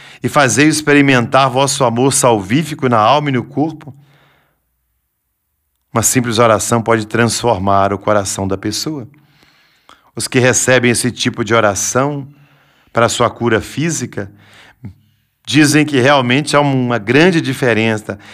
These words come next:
entre saber que alguém está rezando por eles à distância e receber a bênção dessa forma,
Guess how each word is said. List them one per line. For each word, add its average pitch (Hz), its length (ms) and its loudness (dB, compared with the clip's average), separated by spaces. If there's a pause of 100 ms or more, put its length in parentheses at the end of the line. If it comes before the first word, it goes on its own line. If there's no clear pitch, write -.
(180)
entre 123 240 0
saber 127 800 0
que - 80 -4
alguém 127 240 -2
está 123 260 0
rezando 110 540 0
por 107 220 -6
eles 110 280 0
à 110 60 0
distância 127 720 -4 (440)
e 139 120 0
receber 120 540 2
a 110 80 4
bênção 110 560 -4
dessa 104 300 -2
forma, 92 520 -2